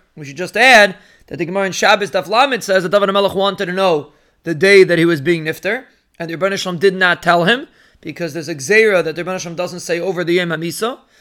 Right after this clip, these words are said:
So apparently there's a special inyan for a person not to know his Yom HaMisa, and therefore David HaMelech specifically, who should have known, and the Rebbeinu Shalom didn't tell him,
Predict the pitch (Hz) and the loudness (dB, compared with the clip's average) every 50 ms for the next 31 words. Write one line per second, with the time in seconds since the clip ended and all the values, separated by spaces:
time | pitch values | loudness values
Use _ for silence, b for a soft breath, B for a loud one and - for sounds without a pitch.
0 | b b b b - - 160 170 160 - 180 208 226 240 226 214 208 196 190 175 | b b b b -16 -10 -8 -8 -6 -2 0 0 0 0 0 -2 -2 -2 -2 -4
1 | 185 - - - 220 226 220 - 214 220 240 233 220 196 185 196 196 190 - 220 | -6 -8 -2 0 0 0 2 -2 -4 -4 -4 -4 -6 -10 -8 -8 -10 -8 -8 -10
2 | 214 - 196 190 196 196 202 196 196 - 190 190 208 196 190 170 175 160 147 190 | -10 -8 -10 -8 -6 -6 -6 -6 -6 -8 -4 0 2 2 2 2 0 0 -2 -2
3 | 180 165 131 151 170 170 - - 226 277 370 - b b b b b b b _ | -4 -4 -6 -8 -8 -8 -6 -6 -6 -8 -8 -10 b b b b b b b _
4 | 156 170 214 220 - 190 190 190 208 202 190 190 220 247 247 226 - - - - | -6 -4 -4 -2 -2 -2 2 2 2 2 4 4 4 4 4 4 2 -2 -6 -10
5 | 190 - - 320 320 294 254 - 208 208 185 165 190 196 - - 320 349 320 240 | -10 -4 -4 -4 -2 -2 -4 -4 -2 -4 -4 -4 -4 -6 -6 -6 -4 -4 -4 -4
6 | 214 208 196 196 202 196 190 190 202 220 220 170 214 202 196 320 339 311 233 220 | -2 -2 -2 -2 -2 -4 -6 -6 -4 -6 -6 -6 -8 -8 -8 -8 -8 -8 -2 -2
7 | 208 202 202 202 202 202 | 0 0 0 0 -2 -4